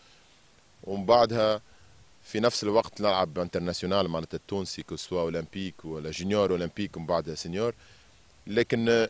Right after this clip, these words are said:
لكن ديما ف-، كانت فما عندي أسئلة، آه، ما لقيت، يعني، الإجابة متاعهم كان في ال-، في الأوروب. الأسئلة هذوما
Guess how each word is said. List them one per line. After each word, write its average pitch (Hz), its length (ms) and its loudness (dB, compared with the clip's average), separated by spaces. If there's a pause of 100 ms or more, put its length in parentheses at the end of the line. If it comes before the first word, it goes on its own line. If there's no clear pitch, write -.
لكن 107 380 -2
ديما 117 260 0
ف-، - 140 -4
كانت 107 360 -2
فما 104 240 -2
عندي 98 320 -2
أسئلة، 98 460 -2 (960)
آه، 85 480 -2
ما 87 140 -4
لقيت، 104 320 -4
يعني، 95 180 0
الإجابة 90 340 -4
متاعهم 90 400 -4
كان 90 200 -6
في 85 140 -10
ال-، 82 220 -10
في - 120 -14
الأوروب. 85 360 -2 (100)
الأسئلة 98 580 -2
هذوما 113 360 -2